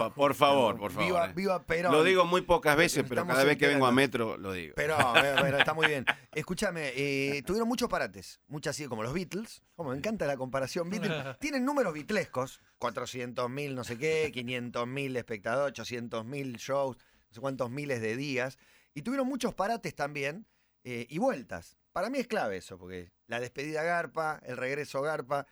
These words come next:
Speaker 2: si seguís todo el tiempo es como que no, no paraste nunca, ¿no?
Speaker 1: Pareciera que es así, vos sabés
Speaker 2: ¿Pero
Speaker 1: que
Speaker 2: pensaste que no, que se terminaba verdaderamente cuando pararon o siempre estuvo claro que era un rato?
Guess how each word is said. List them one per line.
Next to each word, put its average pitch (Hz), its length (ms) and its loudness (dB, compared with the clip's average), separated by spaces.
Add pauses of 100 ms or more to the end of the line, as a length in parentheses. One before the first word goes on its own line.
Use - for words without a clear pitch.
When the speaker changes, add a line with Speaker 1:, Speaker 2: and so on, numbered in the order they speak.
(100)
Speaker 2:
si - 140 -14
seguís 165 260 -8
todo 196 140 -2
el 165 100 -6
tiempo 233 260 -4
es 160 40 -6
como 139 140 -8
que 139 80 -8
no, 151 240 -4
no 156 100 -8
paraste 147 320 -6
nunca, 143 300 -8
¿no? 101 160 -18
Speaker 1:
Pareciera 165 440 6
que 151 100 0
es 151 100 2
así, 135 300 2
vos 117 160 -2
sabés 135 180 2
Speaker 2:
¿Pero 135 120 0
Speaker 1:
que 165 60 2
Speaker 2:
pensaste 180 400 -4
que 165 80 -4
no, 147 640 -2 (220)
que 127 140 -10
se 131 120 -6
terminaba 135 640 0
verdaderamente 135 600 -2
cuando 127 240 -4
pararon 202 460 0
o 151 100 -2
siempre 156 300 -6
estuvo 143 220 -8
claro 127 260 -4
que 117 40 -12
era 113 100 -12
un 117 60 -14
rato? 139 400 -8